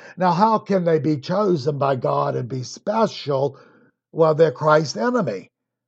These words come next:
God only makes enemies of those who refuse to follow him and obey him. They're the ones that are his enemies.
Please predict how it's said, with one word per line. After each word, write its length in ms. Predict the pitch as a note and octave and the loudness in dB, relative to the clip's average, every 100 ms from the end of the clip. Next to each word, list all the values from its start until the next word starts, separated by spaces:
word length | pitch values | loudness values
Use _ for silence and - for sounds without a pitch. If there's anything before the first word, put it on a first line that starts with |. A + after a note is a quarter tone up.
| _ _ _ _ _ _ _ _ _ - | _ _ _ _ _ _ _ _ _ -4
God 240 | E3 G3 | 2 4
only 220 | G#3+ D#3 D#3 | 4 4 4
makes 300 | D3+ C3 - | 2 -2 0
enemies 560 | G3 A#3 F3 C3+ C3 | 2 2 0 -2 0
of 160 | C3+ B2 | 0 2
those 320 | C#3 C#3 B2+ | 0 -2 -4
who 80 | C#3 | -6
refuse 440 | C3 D#3+ D#3+ C3+ | -6 -4 -2 -2
to 100 | C#3+ | -6
follow 420 | C3 F#3+ G#3+ A3 C3+ | -2 0 2 2 0
him 500 | B2 A#2 G#2+ D3+ D3 _ _ _ - | -4 -10 -8 -10 -12 _ _ _ -2
and 140 | D3 | 2
obey 400 | E3 G#3 A#3 A#3 | 4 4 4 2
him. 380 | D3 C3 F2+ - _ _ _ _ _ _ _ _ _ - | 0 -2 -2 -14 _ _ _ _ _ _ _ _ _ -8
They're 320 | A2 G3 A#3+ | -2 2 4
the 100 | G#3 | 4
ones 380 | C3+ A2+ G#2+ B2 | 2 -2 -8 -8
that 140 | A#2 | -6
are 100 | A#2+ | -4
his 160 | A2+ C3+ | -6 -4
enemies. 420 | G3 E3+ G2+ | -4 -6 -10